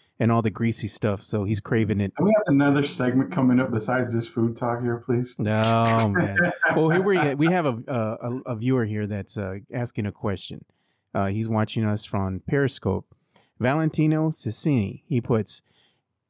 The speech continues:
Speaker 1: "If not Kawhi, which other free agent, uh, Spurs could the Spurs get?" So that's the thing. Yeah, there, there really is nobody out there. Everybody's <laughs> already been picked up. This, uh,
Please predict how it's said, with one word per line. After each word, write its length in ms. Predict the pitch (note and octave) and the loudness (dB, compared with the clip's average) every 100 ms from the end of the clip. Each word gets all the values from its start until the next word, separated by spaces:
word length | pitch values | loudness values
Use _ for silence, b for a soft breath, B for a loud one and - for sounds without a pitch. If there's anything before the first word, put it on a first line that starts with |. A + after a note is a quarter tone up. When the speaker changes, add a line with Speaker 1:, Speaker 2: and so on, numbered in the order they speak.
| - | -2
Speaker 1:
"If 160 | C3 | 0
not 220 | C3+ G3+ - | 2 0 0
Kawhi, 400 | E3 D3 C#3 B2 | 2 2 2 2
which 220 | D#3+ - | 0 0
other 200 | C3+ C3+ | 0 0
free 260 | - D#3+ B2+ | 0 0 2
agent, 400 | C3+ A#2+ A#2 - _ _ _ - | 0 0 -2 -4 _ _ _ -4
uh, 240 | A#2+ A2+ | -2 0
Spurs 720 | - - E3 D#3+ B2 A#2 - - | -4 -4 0 2 2 0 -6 -6
could 140 | - C3+ | -4 -2
the 80 | B2+ | -4
Spurs 360 | - D#3+ D3 | -2 -2 -2
get?" 220 | - - - _ _ _ _ _ - | -6 -10 -12 _ _ _ _ _ -10
So 400 | - G2 E2 - _ _ _ _ _ _ - | -4 -4 -6 -16 _ _ _ _ _ _ -4
that's 240 | G3+ - | -2 0
the 80 | E4+ | -2
thing. 440 | - C#3+ E3+ F#2+ - _ _ - | -2 0 0 -2 -10 _ _ -4
Yeah, 340 | F3+ B2 G#2+ - - | -2 0 -2 -8 -8
there, 220 | A2+ D#3 | -2 0
there 140 | D3+ | 2
really 280 | E3+ F3 D3+ | 2 2 2
is 140 | D#3+ D3+ | 2 0
nobody 320 | C#3 C3+ A#2+ | 0 0 0
out 200 | G3 - | 0 -4
there. 220 | G#2+ - - | -8 -10 -4
Everybody's 560 | C3+ D3+ C3+ D3 C3 - | 0 2 2 2 2 0
<laughs> 80 | |
already 220 | F#3 D3 C#3 | 0 0 0
been 200 | C3+ C3 | -2 0
picked 260 | D3+ C3+ | -2 0
up. 220 | D3+ C#3+ b b b - | -2 -2 b b b -4
This, 380 | B2+ D#3+ - | 0 0 2
uh, 260 | E3 B2+ | 2 2